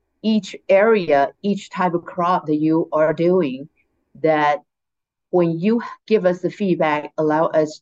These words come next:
to trying to think about it from a different angle, that how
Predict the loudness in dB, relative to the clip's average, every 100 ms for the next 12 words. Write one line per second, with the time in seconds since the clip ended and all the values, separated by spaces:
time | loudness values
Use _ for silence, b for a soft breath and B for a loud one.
0 | -6 -2 -2 -2 -8 _ _ _ _ _
1 | -4 -2 -2 -6 -2 0 0 0 -2 0
2 | -2 -4 -6 -4 -2 0 -2 -2 -6 -4
3 | -2 0 0 -4 -6 -12 _ _ _ -4
4 | -4 -6 -14 -4 0 2 0 -6